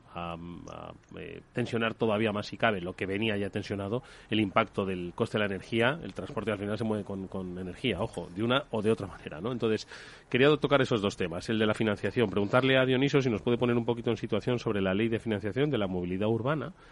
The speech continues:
el contexto para que la gente entienda, el contexto en el que nos desenvolvemos,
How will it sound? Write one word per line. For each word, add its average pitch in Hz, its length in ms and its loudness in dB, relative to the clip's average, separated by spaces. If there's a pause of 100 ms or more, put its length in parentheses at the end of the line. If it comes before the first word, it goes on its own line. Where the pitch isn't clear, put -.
(340)
el 95 120 -6
contexto 120 380 0
para 104 160 2
que 92 100 -8
la 90 80 -2
gente 110 260 -2
entienda, 131 300 -2
el 95 80 -6
contexto 95 320 -4
en 113 80 2
el 104 60 -4
que 113 60 -2
nos 110 200 -2
desenvolvemos, 110 720 -2